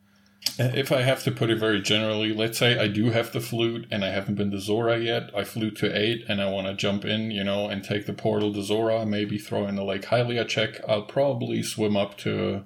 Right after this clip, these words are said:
the camper position, uh, before I do that, go pay him a quick visit and then swim back down and take the portal to Zora.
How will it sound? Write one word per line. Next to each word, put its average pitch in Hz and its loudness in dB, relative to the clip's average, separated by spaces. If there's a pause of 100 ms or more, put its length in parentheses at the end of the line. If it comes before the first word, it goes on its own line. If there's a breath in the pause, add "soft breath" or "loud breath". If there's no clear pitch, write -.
(100)
the 107 -2
camper 101 0
position, 98 0 (220)
uh, 101 0
before 101 -2
I 95 2
do 101 0
that, 95 2 (520 loud breath)
go 98 0 (440)
pay 101 2
him 98 0
a - -2
quick 104 -2
visit 98 0
and 98 -2
then 95 0
swim 104 0
back 98 0
down 98 0 (460 soft breath)
and 98 0
take 95 -2
the - -4
portal 92 -2
to 92 -8
Zora. 90 -2